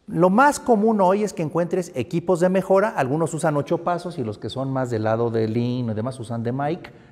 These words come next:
si la corriente viene de Estados Unidos. Pero también existen los que están haciendo Lean con los ocho pasos, con el modelo analítico tradicional,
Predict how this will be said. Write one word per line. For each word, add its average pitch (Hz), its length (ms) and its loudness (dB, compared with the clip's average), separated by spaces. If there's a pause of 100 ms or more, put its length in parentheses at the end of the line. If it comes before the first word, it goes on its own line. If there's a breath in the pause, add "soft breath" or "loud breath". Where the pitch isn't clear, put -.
si 123 200 -4
la 110 160 0
corriente 113 420 0
viene 101 260 -2
de 101 60 -4
Estados 107 320 -6
Unidos. 139 260 -10 (520 loud breath)
Pero 110 180 0
también 120 260 2
existen 131 360 -2
los 98 100 -4
que - 40 -20
están 117 160 -2
haciendo 120 340 -2
Lean 131 320 -2
con 101 180 -6
los 92 160 -6
ocho 98 180 -6
pasos, - 380 -14
con 98 180 -8
el 95 80 -2
modelo 110 520 2
analítico 110 520 -4
tradicional, 120 520 -8